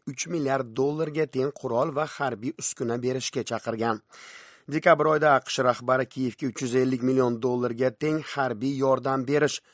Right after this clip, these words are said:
to'g'risidagi hujjatni ma'qullagan edi, ammo qurol o'shanda berilmagan. Ayrim tahlilchilar nazarida, Rossiya aqshning bunday harakatini provokatsiya deb ko'rishi mumkin. Kerri payshanba kuni Kiyevda bo'lib,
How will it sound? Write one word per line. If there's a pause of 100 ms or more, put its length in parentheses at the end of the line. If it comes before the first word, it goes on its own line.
(120)
to'g'risidagi
hujjatni (100)
ma'qullagan
edi,
ammo (420)
qurol (100)
o'shanda
berilmagan. (640)
Ayrim
tahlilchilar
nazarida,
Rossiya
aqshning
bunday
harakatini (280)
provokatsiya
deb
ko'rishi
mumkin. (640)
Kerri
payshanba
kuni
Kiyevda (120)
bo'lib,